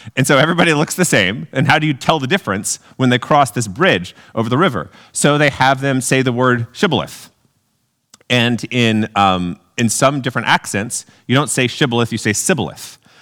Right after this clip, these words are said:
So, um, just that little difference, they're able to tell the difference of who is from this side of the river and who is from that side of the river. Um, and it's, it's this u-, this pattern that's used, okay, who's in the in group and who is in the out group?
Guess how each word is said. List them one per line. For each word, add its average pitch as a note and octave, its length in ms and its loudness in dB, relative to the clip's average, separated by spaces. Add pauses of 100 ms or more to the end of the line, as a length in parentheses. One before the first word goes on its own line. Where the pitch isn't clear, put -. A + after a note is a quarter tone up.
(180)
So, G2+ 500 0 (260)
um, G#2 240 2
just B2 320 0
that B2+ 320 2
little B2+ 520 2
difference, G#2+ 500 0
they're A#2 160 2
able A2 140 0
to A2 100 0
tell C#3 280 -2
the A2+ 80 -2
difference A#2+ 380 -2
of F2 120 -8
who D#3+ 220 0
is C#3 80 0
from G2+ 200 -2
this C3 120 0
side G#2+ 240 2
of F2+ 120 -4
the F2 100 -6
river F#2 320 -4 (260)
and G#2 140 -4
who A#2+ 100 -2
is A2+ 100 -4
from A#2 120 -6
that C#3+ 240 0
side F2+ 320 -2 (320)
of F2+ 240 -2 (240)
the - 80 -10
river. E2+ 300 -8 (300)
Um, C#2+ 260 -14 (160)
and B2+ 180 2
it's, A#2 320 -2
it's A#2+ 220 -8
this A#2+ 360 -6
u-, D3 240 2
this A#2 200 -4
pattern D#3 440 0
that's A2 220 -6
used, D#3 240 2
okay, C3 200 2
who's E3+ 280 2
in D#3+ 80 2
the C3 160 0
in D#3 220 2
group A#2 340 -2 (220)
and G2 140 -4
who D#3+ 280 0
is B2 240 -4
in A#2 320 2 (340)
the A#2 200 -4
out A2 280 0
group? - 340 -12